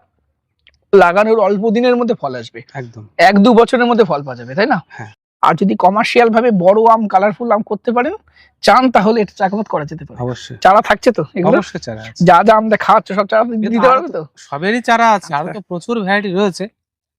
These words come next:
Speaker 2: যেগুলো
Speaker 1: আচ্ছা।
Speaker 2: আমরা একসাথে আনতে পারছি না।
Speaker 1: নার্সারিতে মানুষ কিভাবে আসবে?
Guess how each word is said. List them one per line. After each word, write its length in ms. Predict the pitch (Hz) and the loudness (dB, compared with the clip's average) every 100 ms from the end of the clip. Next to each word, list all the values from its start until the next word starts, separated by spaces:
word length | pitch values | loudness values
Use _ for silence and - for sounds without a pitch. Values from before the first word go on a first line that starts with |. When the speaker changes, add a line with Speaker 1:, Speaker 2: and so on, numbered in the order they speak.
| _ 127 | _ -10
Speaker 2:
যেগুলো 140 | 170 | -4
Speaker 1:
আচ্ছা। 140 | 190 | 0
Speaker 2:
আমরা 160 | 190 190 | 0 0
একসাথে 400 | 185 196 202 202 - | -4 -6 -4 -6 -4
আনতে 260 | 165 180 170 | -4 -2 -2
পারছি 280 | 139 - | -4 -6
না। 60 | 120 | -4
Speaker 1:
নার্সারিতে 580 | 180 196 247 - 220 202 | 0 0 2 0 2 2
মানুষ 280 | 202 196 - | 0 -2 -8
কিভাবে 320 | 196 180 160 | -8 -6 -4
আসবে? 260 | 143 - | -6 -8